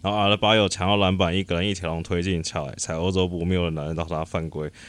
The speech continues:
然后 Hero 不知道自以为自己很屌，我不是说自以为啦，他可能真的很屌，然后，哎，在那边耍来耍去，晃来晃去，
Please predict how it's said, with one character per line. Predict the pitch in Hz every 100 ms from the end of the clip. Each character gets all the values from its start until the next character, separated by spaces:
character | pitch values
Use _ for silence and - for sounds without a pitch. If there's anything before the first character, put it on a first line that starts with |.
| - -
然 | 92
后 |
Hero | 92 107 104 92
不 | 90
知 | 101
道 | 95
自 | 92 117
以 | 92
为 | 76 78
自 | 98
己 | 85
很 | 85 80
屌， | 85 76 -
我 | -
不 | 92
是 |
说 | 104 104
自 | 98
以 | 82
为 | 76
啦， | 73
他 | 101
可 | 107 87
能 | 82
真 | 95
的 | 90
很 | 78 71
屌， | - -
然 | 78
后， | 82 90
哎， | 98 98
在 | 98
那 |
边 | 104
耍 | 101 90 90
来 |
耍 | 101 85
去， | - 101
晃 | 87 104
来 | 87
晃 | 101 90
去， | 98